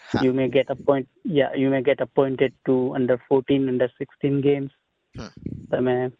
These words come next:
Speaker 2: પરફોર્મ કરો, you perform well, you com-,
Speaker 1: હમ.
Speaker 2: you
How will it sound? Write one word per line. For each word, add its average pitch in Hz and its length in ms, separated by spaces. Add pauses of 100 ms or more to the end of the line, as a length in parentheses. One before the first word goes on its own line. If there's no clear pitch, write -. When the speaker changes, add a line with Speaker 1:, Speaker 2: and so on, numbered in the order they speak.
(460)
Speaker 2:
પરફોર્મ 156 400
કરો, 147 440 (280)
you 127 100
perform 147 460
well, 147 220 (120)
you 135 160
com-, 135 260
Speaker 1:
હમ. 185 120
Speaker 2:
you 131 180